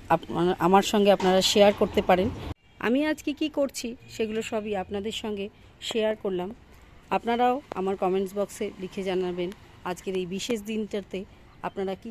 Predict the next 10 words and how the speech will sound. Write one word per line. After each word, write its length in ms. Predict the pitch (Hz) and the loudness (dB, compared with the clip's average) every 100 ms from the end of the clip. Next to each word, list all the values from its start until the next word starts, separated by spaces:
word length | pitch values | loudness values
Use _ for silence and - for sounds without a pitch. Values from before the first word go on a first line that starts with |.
| 214 | -12
কী 100 | 240 - | -12 -6
করছেন, 360 | 202 - - 233 - - - - - - - - - - - - | -6 -6 -10 -10 -12 -20 -20 -20 -20 -20 -20 -20 -20 -20 -16 -6
আর 80 | 190 - | -4 0
তার 140 | 226 - | 0 2
সঙ্গে 240 | 240 247 269 | -2 0 0
সঙ্গে 260 | 277 269 208 254 - - - - - - - - 175 | -2 -2 -2 -6 -14 -20 -20 -20 -20 -20 -18 -2 0
আপনাদের 360 | 185 220 214 247 208 | 0 -2 0 2 0
গাছেও 300 | 190 - 202 | 0 -2 -4
কী 80 | - | -4
কী 80 | 202 | -4